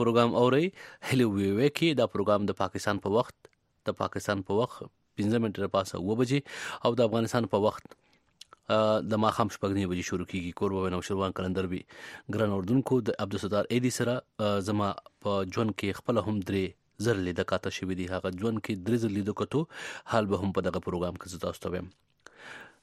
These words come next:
عبدالستار ایدي، لکه څنګه تاسو په مختلفو رپورټونو کې اورئ، آ، د تمامو انسانانو سره یو شان او بې کچه مینه کوله.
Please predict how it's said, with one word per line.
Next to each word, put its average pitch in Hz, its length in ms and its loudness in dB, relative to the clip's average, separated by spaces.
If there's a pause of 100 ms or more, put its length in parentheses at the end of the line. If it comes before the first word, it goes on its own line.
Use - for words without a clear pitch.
عبدالستار 131 520 8
ایدي، 175 460 4
لکه 123 220 0
څنګه 123 160 2
تاسو 113 260 2
په - 120 -4
مختلفو 113 480 0
رپورټونو 98 400 0
کې - 180 -6
اورئ، 113 220 2 (400)
آ، 95 340 4 (220)
د 104 500 2 (220)
تمامو 147 280 10
انسانانو 101 400 2
سره 107 300 0 (340)
یو 131 240 6
شان 123 320 0 (120)
او 101 60 2
بې 92 140 0
کچه - 260 -4
مینه 90 160 -2
کوله. 90 300 0